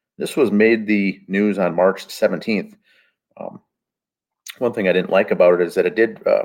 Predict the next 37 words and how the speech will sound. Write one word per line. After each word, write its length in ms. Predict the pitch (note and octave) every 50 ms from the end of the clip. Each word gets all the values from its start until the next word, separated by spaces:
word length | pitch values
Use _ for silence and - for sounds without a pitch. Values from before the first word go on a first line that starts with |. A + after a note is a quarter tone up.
| -
focus, 360 | - A#2+ A2 - - F#2+ - -
uh, 160 | - F2+ - - -
the 80 | F2 F#2
title 400 | - - - G#2+ A2 G#2 F#2 F#2
on 100 | E2 E2
the 100 | D#2+ -
article 300 | F#2+ G#2 G#2 G#2 F#2 E2+
that 140 | E2+ E2 E2+
he's 100 | D#2+ D2+
a 60 | E2
Democrat. 580 | - F#2+ F#2+ G2 F#2 - - - - - - _ _ _ _ _ _ -
Democrat 520 | F2 F#2+ G#2+ G#2+ - - - - - _ _ -
busted 340 | G2 G2 - - A2 - -
with 180 | F2 - -
child 380 | - - G2 F#2 E2+ E2 - -
porn. 260 | - F#2+ F2+ - -
Well, 280 | - A#2+ A#2 A#2 A2+ - - - - _ _ _ _ _ _ _ _ _
that's 220 | - C3+ B2 - -
interesting 540 | C#3+ D3 C#3 - A#2+ G#2+ - - G#2+ G2+ F#2+
to 120 | - G2+
know. 600 | G2 G2 G#2+ B2 B2+ A2+ G2+ G2 G#2+ B2 - - _ _ _ _ _ _
It 100 | - -
doesn't 240 | A2 A2 A#2+ G2+
matter 240 | G2+ A2 A#2+ A2+ G#2
for 100 | - -
the 80 | - -
case, 400 | - - - F3+ G#3 G3+ - -
though. 300 | - C#2+ - G1+ - - _ _ _ _ _ _ _ _ _ _ _ _ _ _ _ _ _ _ _ _ _ _ _
Why 120 | - C3+ D#3+
would 140 | E3+ E3 B2+
a 40 |
judge 360 | G#2 G2 G#2+ C3 C#3+ C#3 B2+ -
have 180 | B2 A2+ -
child 400 | - - - C3 B2 B2 A#2+ -
porn 460 | - - B2 A#2 A2+ A2 G#2 G#2 G#2 G2+ _ _ _ _ _ _ _ _ _ _ _ _ _ _ _ _ _ _ _ _ _ _ _ _ _ _ -
at 100 | G2+ F#2+
all? 420 | A2+ D#3+ F#3+ C#3 E2 - - -